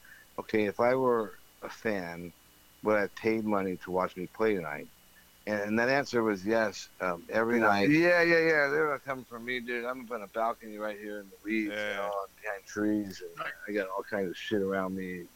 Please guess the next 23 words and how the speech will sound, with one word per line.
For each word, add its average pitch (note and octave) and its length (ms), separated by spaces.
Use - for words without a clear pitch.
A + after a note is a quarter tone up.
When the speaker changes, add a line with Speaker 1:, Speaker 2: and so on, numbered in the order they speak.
Speaker 1:
I F#2+ 40
feel F#2 260
safe, F#2 460
you F2 100
know. F2+ 140
Speaker 2:
Oh, C3 40
you B2+ 120
know B2+ 120
what? C#3 140
I C#3+ 60
Speaker 1:
I - 40
Speaker 2:
just F#2+ 220
Speaker 1:
mean, E2+ 140
not A2+ 180
Speaker 2:
I, F2 260
I C#3+ 40
got C#3 200
a, C3 280
uh, - 100
text - 280
here. A#2+ 280
Thank C3 240
God A#2 340